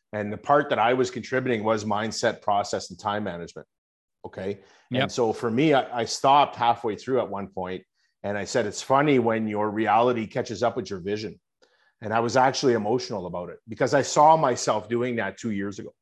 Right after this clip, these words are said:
Speaker 2: Absolutely. Yeah.
Speaker 1: You know, and I stopped to absorb that moment. And it wasn't a hundred thousand people. It wasn't, you know, like a Tony Robbins type thing, but it was
Speaker 2: Yeah.
Speaker 1: good enough for me to validate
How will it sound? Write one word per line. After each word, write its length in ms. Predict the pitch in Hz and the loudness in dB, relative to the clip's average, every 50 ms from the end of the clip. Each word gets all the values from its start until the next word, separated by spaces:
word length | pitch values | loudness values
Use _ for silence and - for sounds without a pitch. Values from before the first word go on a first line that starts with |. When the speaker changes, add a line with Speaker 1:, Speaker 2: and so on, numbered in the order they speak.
| _ _ | _ _
Speaker 2:
Absolutely. 520 | 165 165 156 - - 170 180 180 180 147 - _ _ _ _ | 0 0 0 0 -2 -4 -4 -4 -6 -8 -10 _ _ _ _
Yeah. 140 | - 147 147 143 - _ _ _ _ _ | -2 -2 -2 -2 -4 _ _ _ _ _
Speaker 1:
You 140 | - 113 113 | -4 -2 0
know, 260 | 104 104 107 117 139 | 2 2 2 2 2
and 100 | 107 117 | 0 0
I 100 | 117 113 | 0 0
stopped 420 | 107 - - - 139 135 143 139 - | -2 -2 2 6 6 6 6 6 4
to 80 | 143 123 | 2 0
absorb 460 | - 101 95 95 113 110 120 123 120 | 0 0 -2 -2 0 0 0 0 0
that 180 | 110 104 92 87 | 0 0 0 -2
moment. 300 | 101 107 120 117 107 101 | -2 -4 -2 -2 -4 -4
And 100 | 104 107 | -4 -2
it 60 | 113 | 2
wasn't 460 | 117 135 147 147 143 127 139 117 113 | 4 4 4 4 4 2 0 -2 -2
a 60 | 107 104 | -4 -4
hundred 280 | 120 135 120 117 110 | -4 -2 -2 -2 0
thousand 360 | - 117 110 113 107 117 107 | 0 0 0 0 -2 -4 -4
people. 540 | 98 120 120 107 107 117 110 110 110 113 110 104 | -4 -4 -6 -2 -2 0 0 2 2 0 0 0
It 60 | 95 | 0
wasn't, 380 | 101 110 107 98 113 104 90 - _ _ _ _ _ _ 156 | 0 -2 -2 -2 -4 -6 -8 -10 _ _ _ _ _ _ _
you 100 | - 123 | -6 -4
know, 160 | 110 104 104 | -4 -2 -2
like 220 | 107 110 113 104 98 | -2 -2 -2 -2 -4
a 40 | 113 | -6
Tony 320 | - - 120 120 113 107 | -4 -2 -2 -2 0 0
Robbins 460 | 110 107 101 104 117 120 123 113 110 | 2 4 4 4 4 2 0 -4 -2
type 200 | - 123 107 92 | -2 -2 -2 -2
thing, 180 | - 110 104 104 | -4 -6 -2 0
but 100 | 110 113 | 0 0
it 80 | 110 110 | 0 -2
was 120 | 110 98 | -6 -2
Speaker 2:
Yeah. 80 | 139 139 | 2 2
Speaker 1:
good 100 | 135 120 | 2 2
enough 280 | 110 120 120 120 - | 2 0 -2 -2 -4
for 100 | - 107 | -6 -8
me 220 | 104 113 131 135 110 | -4 -2 -2 -2 -2
to 120 | - 120 | -2 -4
validate 760 | 95 104 113 104 117 131 143 123 107 107 98 90 92 - _ | -2 0 2 2 4 4 4 2 2 0 0 -2 -6 -14 _